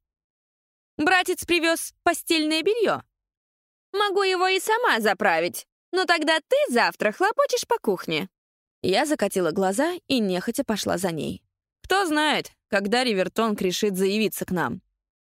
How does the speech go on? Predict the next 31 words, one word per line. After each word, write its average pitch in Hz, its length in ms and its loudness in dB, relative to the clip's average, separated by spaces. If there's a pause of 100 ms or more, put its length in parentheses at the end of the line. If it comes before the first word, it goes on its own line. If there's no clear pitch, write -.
Надо 269 320 2
быть 220 200 0
готовой 240 460 0
к - 80 -18
его 175 240 0
визиту». 165 540 -2 (300)
Клара 359 320 2
и 285 100 0
подвластные 214 640 0
ей 180 200 0
предметы 302 560 0 (100)
лихо 226 420 0
справлялись 220 580 -2
с - 100 -6
уборкой, 180 520 -4 (160)
но 208 200 0
пододеяльники 208 800 0
и - 160 -2
наволочки 240 560 -2
она 240 300 0
почему-то 220 440 -2
решила 208 380 0
оставить 180 380 -2
мне. 160 340 -2 (160)
В - 80 -20
первых 392 380 2
двух 208 200 0
спальнях 381 580 0
уже 240 280 0
все 226 240 0
заправили 185 680 0